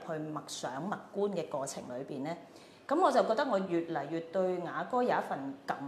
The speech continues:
覺啊，嚇，咁樣咯。咁，誒，到，到個 camp 出咗嚟之後，咁跟住我就喺度諗，咦，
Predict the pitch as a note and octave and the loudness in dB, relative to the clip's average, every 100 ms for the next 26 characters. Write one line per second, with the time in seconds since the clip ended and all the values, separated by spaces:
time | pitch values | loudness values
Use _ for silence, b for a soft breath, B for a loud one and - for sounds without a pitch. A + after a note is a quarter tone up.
0 | C#3 G#3 - C#3 - - - - - - | -6 -4 -2 -2 -2 -10 -14 -20 -14 -12
1 | C3+ - E3+ F3 D#3+ E3+ F#3 - B B | -12 -10 -8 -6 -6 -6 -8 -12 B B
2 | B G3 F3 G3+ B3+ - D#3+ D3+ D#3 G#3+ | B 2 2 2 0 2 2 2 2 4
3 | G#3 G#3+ G3+ G3 G3 F#3+ F#3+ F#3+ F#3+ F3+ | 4 6 6 6 4 4 4 2 2 -2
4 | - - - - - - - - - - | -6 -12 -20 -20 -20 -20 -20 -20 -10 2
5 | G3+ G3+ A#3+ B3+ B3+ C4 D3 F3 F3+ G3 | 2 4 0 0 -2 -2 2 4 4 4
6 | G#3 D3+ - F3 F#3+ D#3 - - E3 G3 | 2 -2 -4 -4 -2 -4 -6 -4 -2 -2
7 | A#3 A#3 A#3 B3 G3 D3 D#3+ D#3+ F3+ D3 | -2 -2 0 -2 0 -2 -2 -2 0 0
8 | C3+ F3 - F#3+ D4+ | -2 -4 -2 0 0